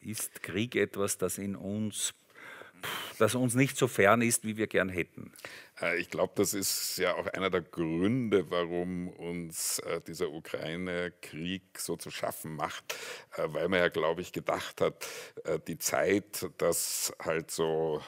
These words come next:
Speaker 2: der eine Fürst das Nachbarland, äh, attackiert, um sich ein, äh, Stückerl reiches Land abzuzwacken,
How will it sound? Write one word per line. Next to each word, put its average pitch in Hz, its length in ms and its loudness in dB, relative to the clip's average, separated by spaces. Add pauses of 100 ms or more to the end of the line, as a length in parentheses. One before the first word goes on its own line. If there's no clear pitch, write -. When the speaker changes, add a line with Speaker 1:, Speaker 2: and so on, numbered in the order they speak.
(180)
Speaker 2:
der 78 80 0
eine 90 300 4
Fürst - 960 6
das 85 180 -2
Nachbarland, 85 720 0 (140)
äh, 82 380 2
attackiert, 98 720 4
um 90 140 -6
sich 87 340 -4
ein, 85 220 -2 (560)
äh, - 180 0
Stückerl 87 440 0
reiches 82 440 0
Land 82 360 -2
abzuzwacken, - 880 -2